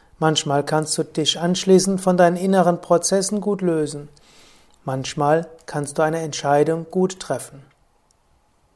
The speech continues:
Ja, überlege selbst, wie du diese, diese innere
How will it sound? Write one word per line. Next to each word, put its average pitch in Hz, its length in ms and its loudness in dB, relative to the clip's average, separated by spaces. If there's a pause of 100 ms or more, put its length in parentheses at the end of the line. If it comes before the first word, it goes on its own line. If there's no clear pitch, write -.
(1600)
Ja, 143 340 2 (220)
überlege 196 880 8 (840)
selbst, 214 540 6 (360)
wie 214 120 4
du 214 400 6
diese, 160 680 0 (460)
diese 151 400 2
innere 180 600 4